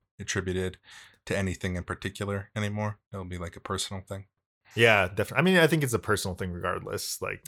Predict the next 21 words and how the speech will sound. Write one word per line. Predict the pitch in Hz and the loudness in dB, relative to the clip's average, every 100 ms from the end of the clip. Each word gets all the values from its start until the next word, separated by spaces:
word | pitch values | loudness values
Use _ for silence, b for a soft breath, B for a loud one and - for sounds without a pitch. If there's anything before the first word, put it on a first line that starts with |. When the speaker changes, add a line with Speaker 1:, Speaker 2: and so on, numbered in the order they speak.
| - | 2
Speaker 1:
Oh, | 131 | 4
yeah, | 101 87 | 4 2
it | |
is. | 85 104 139 | -2 0 4
Speaker 2:
i-, | |
if, | 135 139 143 | 4 4 0
if | 151 135 | 2 2
your | 135 135 127 120 - | 6 8 8 4 0
standard | - - 113 117 117 | -2 2 4 6 4
for | 95 107 101 | 2 2 2
the | 95 | -2
best | 85 95 98 - | 2 4 4 0
is, | 98 92 | -4 0
like, | 92 - | -2 0
what | 101 92 | 0 0
changes | - 107 98 95 87 | -2 -4 -2 -4 -4
the | |
most | 90 90 - | -4 -4 -4
about | 98 92 | -2 -2
its | 90 - | -2 -6
medium, | 95 104 110 117 | -6 -4 -2 -4